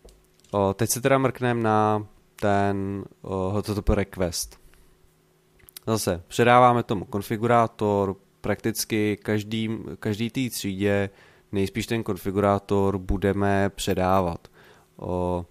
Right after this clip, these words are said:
možná by bylo vhodnější, kdyby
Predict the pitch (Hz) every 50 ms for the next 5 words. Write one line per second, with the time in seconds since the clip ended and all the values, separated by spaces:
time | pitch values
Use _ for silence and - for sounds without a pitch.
0 | _ _ _ _ _ _ _ _ _ _ _ _ _ _ _ _ _ _ _ _
1 | _ _ - 101 101 107 117 113 113 127 127 127 127 123 127 123 123 131 131 139
2 | 131 110 101 98 98 98 104 107 107 107 104 - - - 110 107 107 104 98 -
3 | 98 101 101 92 95 107 104 104 104 101 101 104